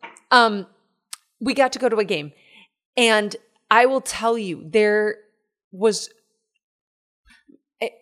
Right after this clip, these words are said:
diversity might be the wrong word. We're not, like, talking, like, it is central Wisconsin. But just, there's a lot of different kind of people.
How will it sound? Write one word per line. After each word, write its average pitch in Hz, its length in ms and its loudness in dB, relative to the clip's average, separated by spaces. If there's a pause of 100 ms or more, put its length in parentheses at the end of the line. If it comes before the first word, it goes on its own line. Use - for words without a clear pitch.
(160)
diversity 226 760 0
might 339 200 -2
be 294 80 -6
the 269 140 -8
wrong 214 420 -6
word. 196 340 -8
We're 240 80 -4
not, 370 200 -4
like, 262 180 -6
talking, - 520 -12
like, 190 280 -12
it 247 140 -8
is 226 200 -4
central 170 360 -10
Wisconsin. - 560 -14 (760)
But - 220 -6
just, - 360 -6 (560)
there's 262 360 -4
a 285 40 -2
lot 233 280 -4
of 190 160 -6
different 226 360 -8
kind 226 460 -8
of 202 160 -10
people. - 480 -14